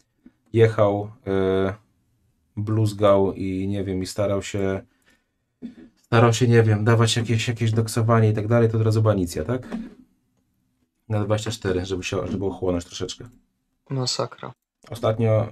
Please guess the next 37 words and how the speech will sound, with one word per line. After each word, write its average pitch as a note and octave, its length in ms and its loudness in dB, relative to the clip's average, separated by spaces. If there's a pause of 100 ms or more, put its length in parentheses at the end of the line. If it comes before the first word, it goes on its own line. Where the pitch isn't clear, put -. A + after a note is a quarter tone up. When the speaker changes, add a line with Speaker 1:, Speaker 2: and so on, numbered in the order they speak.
(160)
Speaker 1:
y, G#2+ 40 -2
gadała, G#2+ 340 0
że G#2+ 100 -2
ją G2 100 -2
policja G2+ 340 -4
biła G2+ 200 0
i F#2+ 40 0
tak F#2 120 -6
dalej. G#2 440 0 (300)
Ona D3+ 160 2
ciągle D3+ 280 4
wers-, G#2+ 260 0
zmienia G2+ 280 -2
wer-, F#2+ 200 -2
zmienia G2+ 420 -4
wersję F#2+ 240 -2
zdarzeń, F2 340 2
nie? G2 180 -2
To A#2+ 120 -4
jest, A#2+ 300 -4
to C3 60 -4
jest - 280 -8 (1200)
ciąg-, B2+ 280 -2
ciągły, B2 380 -2
ciągły A#2 320 -2
balans, G2+ 480 2 (140)
tak G#2 80 -6
jak G#2+ 100 -4
mówiłem G#2+ 220 -2
na G2 100 -6
filmie, F#2 220 0
między F#2 200 -4
fałszem G#2 380 -2
a G2+ 40 -4
jeszcze - 180 -6
większym F#2+ 320 -6
fałszem. F2 360 -6